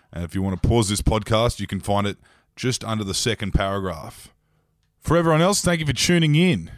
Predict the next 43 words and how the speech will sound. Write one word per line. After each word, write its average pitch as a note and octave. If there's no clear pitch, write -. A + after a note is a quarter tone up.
We're G2+
recording A#2
live A#2
out G#2
of F2
Baxter A#2+
Boots B2+
Studio C#3
in A2
downtown A#2
Betoota, C#3+
and A2
today D3+
we D#3+
have C3+
a A#2+
very B2
special A#2
guest. G2+
As D#2
a F2
N C3+
R A#2+
L A2+
club B2
journeyman, C#3
if -
you A2+
will, C3+
but G2
also F#2+
a, E2+
a F#2+
growing A#2+
voice A2+
in, F#2+
uh, F#2
rugby G2+
league G2
journalism, A2
rugby G2+
league G2
media, A#2